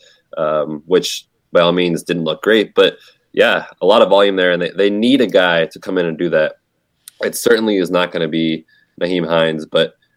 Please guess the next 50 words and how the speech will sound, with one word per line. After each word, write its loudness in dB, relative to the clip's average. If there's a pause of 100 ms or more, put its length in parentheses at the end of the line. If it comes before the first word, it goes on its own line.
(120)
uh, 0
potentially 0
it -2
could -2
be 2
Marlon 2
Mack -2
if -20
he -8
finally 0
gets -4
this -12
hamstring -6
thing -4 (380)
sorted 0
out. 2 (480)
In -8
terms -2
of 0
fab, 0 (160)
fab 2
budget 2
here, 0
I'm 2
only 0
gonna -2
spend -8
maybe -8
one -4
to -4
two -8
percent. -4 (420)
Um, -6 (440)
kind 0
of 2
a 6
wait 4
and -6
see -2
approach 2
again. 2
He's -8
been 0
out 0
for -16
so 0
long 2
that -6
I 2
just -2